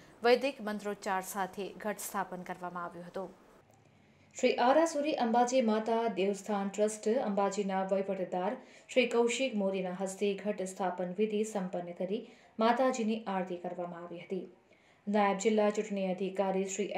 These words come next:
એચ કે ગઢવીએ પણ માતાજીના ઘટ સ્થાપન પ્રસંગનો લાભો લઈ ધન્યતા અનુભવી હતી. ચૈત્ર નવરાત્રિના પાવન પર્વને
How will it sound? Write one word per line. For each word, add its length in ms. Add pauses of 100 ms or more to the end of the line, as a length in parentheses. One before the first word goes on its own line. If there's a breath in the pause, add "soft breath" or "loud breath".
એચ 180
કે 160
ગઢવીએ 560
પણ 240
માતાજીના 560
ઘટ 260
સ્થાપન 400
પ્રસંગનો 400 (160)
લાભો 380
લઈ 80 (400 loud breath)
ધન્યતા 500 (140)
અનુભવી 420
હતી. 180 (640 soft breath)
ચૈત્ર 280
નવરાત્રિના 720
પાવન 320
પર્વને 320